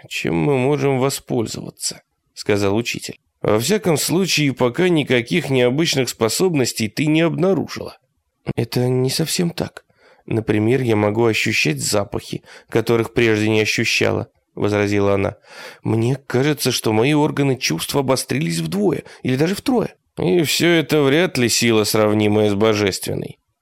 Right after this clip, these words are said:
холодно произнес Холбрук. «Кроме того, твои матери исполнили перед Дионисом определенный ритуал. С тобой же они, к счастью, ничего подобного не сделали».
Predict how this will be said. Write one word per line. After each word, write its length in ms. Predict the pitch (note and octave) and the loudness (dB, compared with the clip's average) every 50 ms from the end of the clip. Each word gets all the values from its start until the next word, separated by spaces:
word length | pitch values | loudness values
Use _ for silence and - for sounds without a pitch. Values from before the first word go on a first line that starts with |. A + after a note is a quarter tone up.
| _ _ - | _ _ -4
холодно 360 | - G#2 G2 G2 F#2+ F#2+ G2 | -2 0 0 0 0 -2 -2
произнес 500 | G2 - G#2 G#2 G#2 G2+ G2+ G2 G2 - | 0 0 0 2 2 0 0 -2 -2 -4
Холбрук. 520 | - - G2 F#2 - - - - - - _ _ _ _ _ _ | -4 -4 -4 -4 -4 -8 -12 -14 -16 -20 _ _ _ _ _ _
«Кроме 320 | - - C3+ F#3 G#3 G3+ F#3 | 0 2 2 4 4 2 2
того, 380 | C#3+ D#3+ E3 E3+ F3 F3+ F#3 | 2 2 2 4 4 2 2
твои 300 | D#3 - C#3+ D3 D3+ D3 | 2 2 2 2 4 4
матери 560 | C#3 C#3 D3 D#3 F3 D3+ - C#3+ C3+ C3 B2+ | 4 4 4 4 2 2 0 2 2 2 2
исполнили 600 | B2 - - - B2+ D#3 D#3+ D#3+ D#3 D#3 D3 C#3+ | 2 0 -2 0 0 2 2 4 4 4 2 2
перед 360 | B2+ B2 C3+ B2+ B2+ B2+ A#2+ A2 | 2 2 2 2 2 2 2 2
Дионисом 600 | A2+ B2 B2+ B2+ B2+ C3 D3 D3 - C#3+ C3+ B2+ | 2 2 4 4 4 2 2 2 0 2 2 2
определенный 800 | B2+ A#2 A#2 B2 A#2+ A#2 A2+ B2 A#2+ B2+ C3 C#3 C#3+ C#3+ D3 D3 | 2 2 2 0 0 2 2 2 2 2 2 2 2 2 2 2
ритуал. 600 | D3 D3 C3 - E3 F3 E3+ C#3+ A2+ - - _ _ _ _ _ _ _ _ _ | 0 0 0 0 0 2 0 0 -2 -4 -8 _ _ _ _ _ _ _ _ _
С 120 | - - | -12 -4
тобой 460 | - A#2+ A#2 A#2 A#2 C#3 G3 A#3 A#3 G#3 | 0 2 2 2 2 2 2 4 2 2
же 180 | E3 D3+ D3+ | 2 4 4
они, 240 | C#3+ C3 B2+ A#2 G#2+ | 4 4 4 2 2
к 40 | - | 0
счастью, 440 | - - G#2+ F#2+ F2+ - - - - - _ | 0 -2 -2 -2 -4 -6 -8 -10 -12 -14 _
ничего 520 | - - B2 C3+ B2+ - - B2+ A#2 A2+ | -4 -2 0 0 0 0 2 2 2 2
подобного 580 | A2+ - - F3 D#3 C3+ A#2+ A2 A2 A#2 B2+ C3 | 2 2 0 0 2 2 2 2 2 2 2 4
не 160 | C3+ D3 E3 | 4 4 2
сделали». 580 | F3+ F3 D3+ B2+ A#2 A2 A2+ B2+ B2 - - | 0 0 0 2 2 2 2 2 0 -2 -6